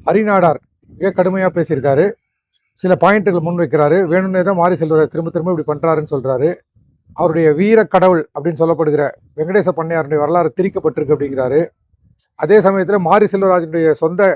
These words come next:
சமுதாயத்தைச் சேர்ந்த, அஹ், பசுபதி பாண்டியனுடைய வரலாறு மட்டும் ஒரு தியாக வரலாறு மாதிரி காட்டப்பட்டிருக்கு. பசுபதி பாண்டியன் சம்பந்தப்பட்ட குற்றங்கள் வந்து முழுமையா காட்டப்படல.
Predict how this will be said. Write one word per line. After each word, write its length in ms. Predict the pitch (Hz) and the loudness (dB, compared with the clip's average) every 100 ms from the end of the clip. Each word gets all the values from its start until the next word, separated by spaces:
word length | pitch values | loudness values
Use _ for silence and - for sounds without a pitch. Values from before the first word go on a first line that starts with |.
| - | -2
சமுதாயத்தைச் 640 | 160 170 180 170 160 165 | -8 0 0 0 -2 -2
சேர்ந்த, 220 | 151 147 135 - _ _ _ _ _ _ 156 | -2 -2 -4 -8 _ _ _ _ _ _ -4
அஹ், 220 | 156 147 | -2 0
பசுபதி 380 | 175 170 214 196 | 0 2 2 2
பாண்டியனுடைய 460 | 175 175 165 160 151 | -2 -4 -4 0 0
வரலாறு 300 | 165 175 151 | 2 2 0
மட்டும் 240 | 143 185 | -2 -4
ஒரு 80 | 139 | 0
தியாக 220 | 170 180 | 2 2
வரலாறு 340 | 175 156 156 151 | 2 2 0 -2
மாதிரி 180 | 165 | -2
காட்டப்பட்டிருக்கு. 640 | 156 147 143 123 123 117 135 104 _ _ _ _ | -2 -2 -2 -4 -6 -4 -4 -4 _ _ _ _
பசுபதி 300 | 170 185 220 | -6 0 0
பாண்டியன் 380 | 180 185 180 151 | 2 -2 -2 -6
சம்பந்தப்பட்ட 460 | 165 170 156 156 156 151 143 | -6 -4 -2 -2 0 0 0
குற்றங்கள் 400 | - - 214 190 | -4 -2 0 0
வந்து 160 | 165 175 | -2 -4
முழுமையா 300 | 170 170 175 | -4 -2 -2
காட்டப்படல. 500 | 165 156 131 131 131 | -2 -2 -2 -4 -2